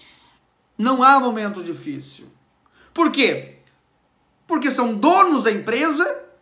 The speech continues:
né? Os bispos que estão ali na cúpula, não na alta cúpula, na cúpula, é, muitos têm empresas milionárias em seus nomes, muitos são políticos,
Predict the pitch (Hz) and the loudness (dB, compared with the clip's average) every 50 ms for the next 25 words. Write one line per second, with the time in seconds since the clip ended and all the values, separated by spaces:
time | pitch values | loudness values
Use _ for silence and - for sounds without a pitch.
0 | _ _ _ _ _ _ _ _ _ _ _ _ _ _ _ _ _ - 202 240 | _ _ _ _ _ _ _ _ _ _ _ _ _ _ _ _ _ -4 0 0
1 | 285 311 - - - - _ _ _ _ 247 254 214 202 208 330 370 349 - - | 0 0 -2 -6 -12 -18 _ _ _ _ -6 -6 -6 -4 -2 0 2 2 2 0
2 | - - 202 170 143 - - - - - - 247 220 - - 262 254 214 202 - | -4 -8 -10 -12 -12 -12 -16 -20 -20 -14 -10 -10 -6 -4 -2 -2 -2 -2 -4 -6
3 | - - - - 214 214 226 220 208 - - 240 277 339 349 349 339 339 320 294 | -10 -8 -4 -2 -2 0 0 -2 -2 -4 0 4 4 4 4 4 2 0 0 0
4 | 220 233 311 370 370 294 262 269 294 294 - 294 - - - - 180 - 160 156 | 0 -2 -2 0 2 4 4 4 4 4 2 -2 -4 -4 -6 -10 -10 -10 -10 -10
5 | 151 190 214 233 226 - - - - - 233 277 302 294 302 320 330 339 349 339 | -10 -6 -6 -6 -6 -6 -10 -16 -10 -2 0 0 0 0 0 2 2 4 2 2
6 | - - - - - _ _ _ _ _ _ _ _ _ _ _ _ _ _ - | -2 -12 -20 -20 -20 _ _ _ _ _ _ _ _ _ _ _ _ _ _ -20
7 | - - _ _ 247 269 277 277 277 269 269 269 262 254 254 247 240 - - - | -20 -20 _ _ -6 -4 -2 0 0 0 0 0 -2 -2 -4 -4 -4 -6 -8 -12
8 | - _ _ _ - 214 247 339 381 381 359 311 - - 277 233 - - 269 262 | -18 _ _ _ -4 -2 0 0 2 0 0 -2 -4 -6 -8 -10 -8 -6 -6 -4
9 | 254 240 208 - 277 294 254 254 214 226 247 247 233 214 190 185 214 254 294 302 | -4 -4 -4 -4 -4 -4 -4 -4 -4 -4 -2 -2 -2 -2 0 2 2 4 4 4
10 | 302 277 247 233 226 208 - 240 202 175 185 226 269 320 330 330 330 320 359 - | 4 2 0 -4 -4 -6 -6 -8 -8 -6 -4 -2 0 0 0 0 -2 -6 -10 -14
11 | - - _ _ - _ _ - 233 320 381 370 - 311 262 - 285 277 247 208 | -18 -20 _ _ -20 _ _ -4 0 0 2 2 0 -2 -6 -6 -4 -6 -6 -6
12 | - 247 220 202 233 285 320 311 - - - 285 - 302 302 302 - - - - | -6 -6 -2 0 2 4 4 2 2 -2 -6 -8 -4 -4 -4 -4 -4 -8 -14 -20
13 | - _ | -20 _